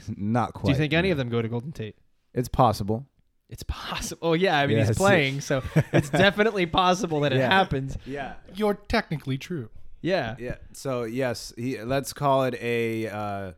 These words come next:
Speaker 1: seventy percent chance Golden Tate catches a touchdown.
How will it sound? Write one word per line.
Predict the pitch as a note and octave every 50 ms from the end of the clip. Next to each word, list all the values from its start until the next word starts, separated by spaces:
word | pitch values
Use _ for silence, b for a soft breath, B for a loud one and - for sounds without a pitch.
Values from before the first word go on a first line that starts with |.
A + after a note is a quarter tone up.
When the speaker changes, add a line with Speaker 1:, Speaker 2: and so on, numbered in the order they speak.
| - - _ _ _
Speaker 1:
seventy | - - - - D3+ C#3 B2+ B2+ B2+ B2+ B2
percent | - - A#2 - - B2 A2+ G#2+ -
chance | A#2 A2 G#2 G#2 G2+ F#2
Golden | - A2+ A2 A2 G#2+ G#2+ F#2+
Tate | G#2 G#2 F#2+ -
catches | - G#2 G2 - - F2+ F#2+
a | F#2
touchdown. | E2+ F2+ E2+ E2 - - D#2+ D2+ - - -